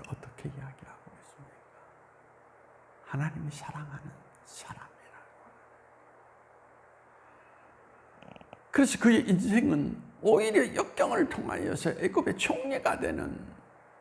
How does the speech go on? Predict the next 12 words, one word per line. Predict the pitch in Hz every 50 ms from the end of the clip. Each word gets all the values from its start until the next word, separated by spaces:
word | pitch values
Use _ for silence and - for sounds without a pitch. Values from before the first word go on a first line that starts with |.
| - - - - -
그러한 | - 131 117 - - 202 196 190 190
그 | - - 190 - 185
위치에 | 170 - - - - - -
이르러서 | - 277 247 185 185 180 185 196 - - - - - - - - - - - - - - - - - - - - - - - -
훗날 | - - - - 349 330 269 190 156
이스라엘 | 147 220 226 - - 320 170 247 -
백성을 | - - - - - 117 117 226 - - -
위해서 | 156 156 156 175 165 - - - - - - - - - - - - - - - - -
큰 | - - 208 180 156 - - - - - - - - - - - - - - - -
그가 | - - - - - - - - - - - - - - - - - - - - - - - - - - - - - - - - - - - -
길을 | - - 113 143 180 196 -
열어가는 | - - - - 175 - - - - - 151 151